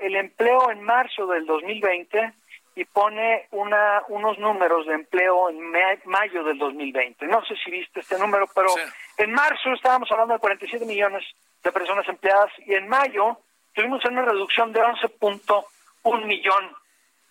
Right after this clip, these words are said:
Speaker 1: de personas.
Speaker 2: Sí.
Speaker 1: Es, es un número tremendo.
Speaker 2: Ajá.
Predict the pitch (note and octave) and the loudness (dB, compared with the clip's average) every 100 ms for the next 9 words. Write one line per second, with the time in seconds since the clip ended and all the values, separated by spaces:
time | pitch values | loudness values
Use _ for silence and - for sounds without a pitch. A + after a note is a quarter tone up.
0 | _ _ F3+ - A3 - D#4 - - - | _ _ -6 -2 0 0 0 -2 -10 -20
1 | - - D3+ B2+ - _ _ G#2 G#3+ - | -14 -4 -4 -4 -12 _ _ -8 -8 -6
2 | - - B3+ F#3+ F3 F#3+ B3+ C4+ F4 G#4 | -2 0 0 0 -2 0 -2 0 0 0
3 | G4+ - - D#3 D#3 | -2 -4 -4 -2 -2